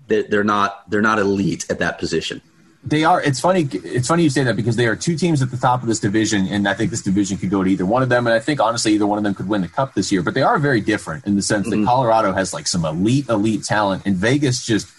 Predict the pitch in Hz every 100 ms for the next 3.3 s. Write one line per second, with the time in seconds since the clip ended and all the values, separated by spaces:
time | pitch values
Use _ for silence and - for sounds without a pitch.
0 | _ _ _ - 131 139 131 113 98 -
1 | 127 127 117 87 - 110 101 85 73 -
2 | _ _ - - 101 90 107 87 76 92
3 | 82 85 65